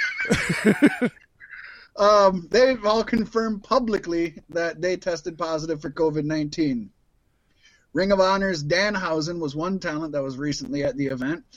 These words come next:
Speaker 2: He shared the news on Twitter, explaining how R O H is being extra safe and responsible to send him home. He says he backs up that idea.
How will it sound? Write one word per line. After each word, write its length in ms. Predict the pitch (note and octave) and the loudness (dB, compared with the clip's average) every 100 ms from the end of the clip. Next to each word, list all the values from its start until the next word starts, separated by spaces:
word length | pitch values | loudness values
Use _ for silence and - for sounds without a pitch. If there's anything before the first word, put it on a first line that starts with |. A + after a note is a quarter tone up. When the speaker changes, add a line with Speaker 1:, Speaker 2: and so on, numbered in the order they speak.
| - - _ - | -20 -20 _ -2
Speaker 2:
He 160 | G3 | 2
shared 300 | G3 G3+ F3+ | 4 4 4
the 40 | E3+ | 2
news 260 | F3+ F#3 | 2 2
on 160 | F#3 F3 | 2 0
Twitter, 340 | - G3+ F#3+ | 4 4 6
explaining 500 | E3+ - D#3+ D#3+ D#3+ | 2 0 0 0 0
how 360 | D#3 D#3+ D#3+ C#3+ - - | 0 2 2 0 -6 -2
R 200 | D#3 D#3+ | 2 4
O 100 | D#3+ | 4
H 240 | E3 - | 4 0
is 100 | D3 | -4
being 400 | C#3+ D#3 D#3 D3+ _ - | 0 2 2 -2 _ -4
extra 420 | G#3+ - A#3+ G#3+ | -2 -2 0 0
safe 380 | - G#3+ G#3+ - | 2 2 2 0
and 160 | F3+ F#3 | -2 0
responsible 960 | F3+ - - G3+ G3+ E3 D3+ C#3 D3 _ - - _ | 0 0 2 2 2 -2 -2 -2 -4 _ -20 -20 _
to 100 | D#3 | -6
send 280 | D3 D#3+ D#3 | -2 -2 -2
him 200 | D#3 D3 | -2 -4
home. 400 | C#3+ D3 A2 A2+ _ _ | -2 -4 -4 -10 _ _
He 80 | C3+ | -4
says 220 | - D3+ | 0 0
he 80 | D3 | 0
backs 400 | C#3+ C#3 C#3+ - | 0 -2 0 0
up 140 | C#3+ B2 | 0 -2
that 220 | C3 A#2 | -4 -4
idea. 400 | A#2 A2 A2+ G2+ | -4 -6 -8 -10